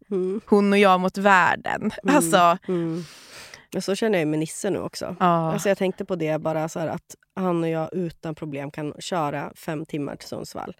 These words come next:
Speaker 2: Ah.
Speaker 1: Alltså, det är liksom inga,
Speaker 2: Men
Speaker 1: han gnällde liksom inte en enda
Speaker 2: Nej.
Speaker 1: gång om något.
Speaker 2: Nej.
Speaker 1: Alltså, det var bara, det är så enkelt.
Speaker 2: Det är så enkelt.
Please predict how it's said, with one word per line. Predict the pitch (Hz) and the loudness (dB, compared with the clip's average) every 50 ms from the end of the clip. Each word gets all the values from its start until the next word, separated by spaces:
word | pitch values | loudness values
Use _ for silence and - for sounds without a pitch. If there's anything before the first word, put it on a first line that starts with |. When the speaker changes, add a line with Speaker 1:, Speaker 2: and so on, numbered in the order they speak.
| _ | _
Speaker 2:
Ah. | - 160 147 - - - - - - _ _ _ _ - - - - | -10 -8 -8 -8 -12 -16 -18 -20 -20 _ _ _ _ -20 -20 -12 -8
Speaker 1:
Alltså, | - 247 - - 220 208 190 101 - | -6 -6 -2 0 0 2 2 0 -2
det | 202 196 220 | -2 -2 -2
är | 233 | 0
liksom | 240 233 - 226 214 214 | -2 -4 -2 -4 -2 -2
inga, | - 226 208 185 175 170 165 156 160 160 175 160 - _ _ _ _ _ _ - | 0 0 0 0 0 0 0 0 0 -2 -4 -6 -12 _ _ _ _ _ _ 0
Speaker 2:
Men | 254 277 285 - 392 - | 2 2 2 2 0 0
Speaker 1:
han | 277 302 285 254 | 0 0 0 0
gnällde | 294 277 294 294 277 233 214 214 233 | 0 0 2 2 2 2 0 0 -2
liksom | 254 254 - 247 240 | -2 -2 -4 -4 -4
inte | 226 - - - | -4 -4 -6 -6
en | - 220 220 208 208 208 208 | -2 -2 0 0 0 0 0
enda | 196 196 190 - 185 | 0 0 0 0 0
Speaker 2:
Nej. | 190 | 0
Speaker 1:
gång | - 311 277 170 156 | 0 0 0 0 -2
om | 180 220 | -2 -2
något. | 262 - 226 - _ _ _ | -4 -4 -6 -8 _ _ _
Speaker 2:
Nej. | 330 320 302 277 254 | -6 -2 0 2 0
Speaker 1:
Alltså, | 233 233 254 | 0 0 0
det | 240 233 | -2 -2
var | 233 233 226 | -2 -2 0
bara, | 220 214 202 196 | 2 2 2 2
det | 202 226 | 0 -2
är | |
så | - - - - | -4 -6 -6 -4
enkelt. | - 269 294 294 233 190 - _ - - - | -2 -2 -2 -2 -4 -4 -8 _ -8 -4 -4
Speaker 2:
Det | 302 | -2
är | |
så | - - - - 392 - _ _ _ _ | 0 0 0 -2 -2 -6 _ _ _ _
enkelt. | - 320 349 339 285 226 196 175 - 196 - - - - - 214 - _ - - | -4 -2 0 2 2 2 0 -2 -6 -12 -12 -8 -8 -8 -8 -10 -14 _ -20 -20